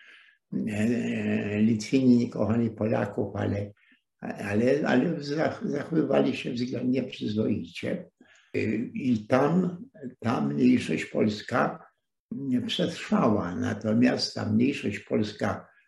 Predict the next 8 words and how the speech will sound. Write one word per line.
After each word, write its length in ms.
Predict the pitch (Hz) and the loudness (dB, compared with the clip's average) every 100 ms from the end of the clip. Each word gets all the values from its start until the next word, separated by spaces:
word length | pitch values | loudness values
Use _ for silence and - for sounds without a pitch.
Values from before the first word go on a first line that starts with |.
| _ _ - | _ _ -8
e, 840 | 104 104 110 107 107 101 98 98 | -2 0 0 -2 -4 -4 -4 -2
wreszcie 520 | 101 120 - - 120 | 0 0 0 -2 0
ziem 240 | 104 123 123 | 4 2 2
wschodnich 760 | - - - - - 160 - | -4 -6 -4 -4 -4 -6 -6
została 560 | - - - - - - | -8 -8 -6 -4 -2 -2
w 80 | 131 | -4
znacznej 540 | - 120 - - 117 | -6 -6 -8 -8 -4
mierze, 580 | 113 95 82 87 110 | -2 -2 -4 -6 -6